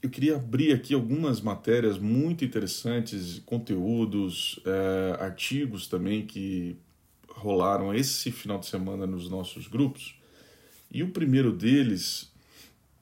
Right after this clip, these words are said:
bom, eu falava aqui na sexta-feira que eu gosto muito dessas questões on pages e tal, né? Essa, é, mé-, métodos que consigam simplificar visualmente as questões,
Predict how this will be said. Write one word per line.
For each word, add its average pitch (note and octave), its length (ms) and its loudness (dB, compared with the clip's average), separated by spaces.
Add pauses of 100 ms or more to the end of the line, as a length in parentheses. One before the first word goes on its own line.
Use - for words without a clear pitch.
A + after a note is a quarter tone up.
(320)
bom, A2 220 2
eu G#2 80 2
falava A2+ 280 6
aqui A2+ 140 0
na G#2+ 80 4
sexta-feira - 480 -2
que - 80 -6
eu G#2 80 0
gosto G#2 260 -2
muito A2 280 0
dessas G#2+ 300 -6
questões A2 460 -2
on A2+ 220 4
pages G2+ 600 2
e F2+ 60 -8
tal, A2 360 0
né? G2+ 280 -2
Essa, F#2 400 -4 (280)
é, D2 220 -8
mé-, F#2 360 -4
métodos F#2+ 540 -4
que - 200 -8
consigam G2+ 400 -4
simplificar - 580 -2
visualmente G2+ 720 2
as - 100 -6
questões, - 520 -6